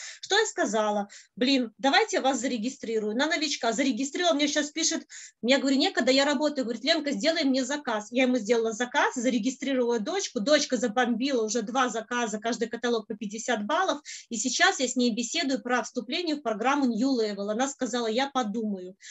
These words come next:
Поэтому пользуйтесь. И если там кто-то вам, не обращайте, просто все используйте в свою выгоду, то есть свою работу. Будете этим жить, все получится.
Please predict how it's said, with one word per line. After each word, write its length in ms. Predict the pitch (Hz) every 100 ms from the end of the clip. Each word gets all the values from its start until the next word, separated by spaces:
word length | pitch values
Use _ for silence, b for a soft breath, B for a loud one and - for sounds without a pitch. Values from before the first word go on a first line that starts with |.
| B
Поэтому 420 | 262 277 285 294
пользуйтесь. 720 | 294 311 320 254 226 - 208 -
И 60 |
если 440 | 254 277 269 285 294
там 180 | 285 269
кто-то 360 | - 302 294
вам, 200 | 233 247
не 80 | 240
обращайте, 640 | 240 262 - 302 302 294
просто 280 | - 262 247
все 260 | 240 320 349
используйте 720 | 233 - - 359 294 226 220
в 60 | 208
свою 400 | - 226 254 311
выгоду, 360 | 294 220 220 202
то 140 | 254
есть 220 | 240 208
свою 320 | - 240 247
работу. 580 | 302 277 240 262 240 196 B B B
Будете 380 | 220 294 294 277
этим 240 | 269 269
жить, 260 | 262 277 392
все 220 | - 247
получится. 720 | 254 277 262 226 208 202 202